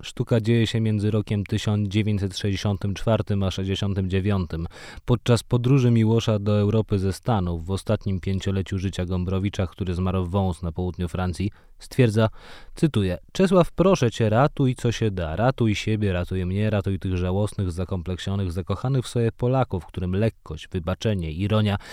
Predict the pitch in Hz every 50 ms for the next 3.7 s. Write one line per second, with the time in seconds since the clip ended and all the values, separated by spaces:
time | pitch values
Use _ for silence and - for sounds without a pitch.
0 | - - - - - - 147 156 151 139 135 120 127 127 120 117 113 117 - -
1 | - 117 107 - - 101 90 78 76 76 78 85 110 131 151 151 143 127 127 -
2 | - - - 85 90 90 87 85 85 87 - - - - 76 67 80 - - _
3 | - - 117 104 90 - - - - 73 - - -